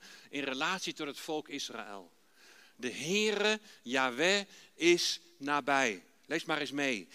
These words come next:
Maar nu, zo zegt de Heere, uw, uw schepper, Jacob, uw vermeerder,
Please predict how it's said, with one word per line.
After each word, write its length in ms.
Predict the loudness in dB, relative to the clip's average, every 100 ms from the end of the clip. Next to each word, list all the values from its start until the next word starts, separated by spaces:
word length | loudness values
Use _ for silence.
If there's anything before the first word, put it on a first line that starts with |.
| -16
Maar 140 | -6 -4
nu, 400 | 0 2 2 0 -8
zo 200 | -8 -4
zegt 220 | 0 0
de 100 | -2
Heere, 480 | -4 0 2 2 0
uw, 200 | -2 -6 -6 -12 -10
uw 160 | -6 -4
schepper, 520 | -2 -2 0 -2 -4 -10 -20 -20
Jacob, 560 | -4 2 4 4 0 -2
uw 180 | -4 -6
vermeerder, 680 | -4 -4 -2 -2 -2 -4 -6